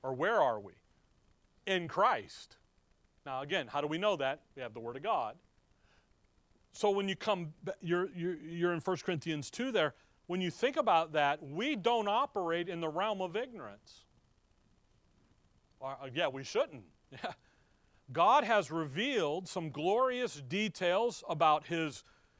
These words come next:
future plan and purpose,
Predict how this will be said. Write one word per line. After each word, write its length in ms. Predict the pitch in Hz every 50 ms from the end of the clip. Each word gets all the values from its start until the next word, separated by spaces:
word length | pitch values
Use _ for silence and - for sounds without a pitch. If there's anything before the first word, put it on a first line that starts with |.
| _ _ _ _ _ _ _
future 720 | - - - 202 220 254 254 - - 254 254 262 269 240 - _ _ _
plan 680 | - - 185 175 180 185 196 208 214 240 269 285 262 - _ _
and 180 | - 143 143 -
purpose, 760 | - - 190 202 214 196 - 262 262 277 - - - -